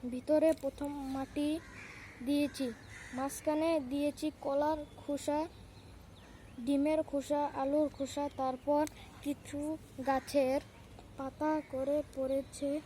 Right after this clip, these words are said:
সেই পাতা পচিয়ে সব, সেই পাতা পচিয়ে সব একসাথে মিশিয়ে মাঝখানে দিয়েছি। তারপর উপরে দিয়েছি আবার মাটি। পুরো কৌটোটা আস্তে আস্তে চেপে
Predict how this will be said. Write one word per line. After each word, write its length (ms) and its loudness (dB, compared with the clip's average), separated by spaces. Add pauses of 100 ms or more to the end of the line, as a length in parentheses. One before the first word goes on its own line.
(280)
সেই 440 0
পাতা 420 0 (500)
পচিয়ে 460 0 (280)
সব, 280 -2 (680)
সেই 120 0 (100)
পাতা 420 -2
পচিয়ে 340 2
সব 320 0 (460)
একসাথে 600 0
মিশিয়ে 480 2
মাঝখানে 680 -2 (400)
দিয়েছি। 420 0
তারপর 600 0 (1040)
উপরে 500 4
দিয়েছি 560 0
আবার 380 0
মাটি। 520 0 (260)
পুরো 280 4 (100)
কৌটোটা 560 0 (400)
আস্তে 520 4
আস্তে 480 2 (120)
চেপে 480 2